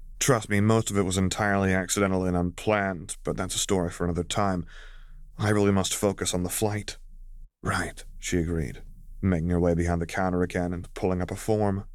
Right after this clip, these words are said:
"A one-way trip to a city center for seven people, correct?" "For twenty-eight hundred, yes, discreetly,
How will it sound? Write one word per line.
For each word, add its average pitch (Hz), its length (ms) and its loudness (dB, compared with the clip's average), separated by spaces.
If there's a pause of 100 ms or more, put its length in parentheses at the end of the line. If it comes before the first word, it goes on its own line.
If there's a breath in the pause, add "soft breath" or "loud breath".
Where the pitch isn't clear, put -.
(720)
"A 110 120 4
one-way 95 360 4
trip 165 360 2
to 120 80 2
a 107 40 4
city 92 260 4
center 135 380 4
for 127 140 0
seven 101 440 2
people, 123 440 0
correct?" 180 540 -2 (420)
"For 107 240 4
twenty-eight 123 440 4
hundred, 95 280 0
yes, 90 240 0
discreetly, 113 720 2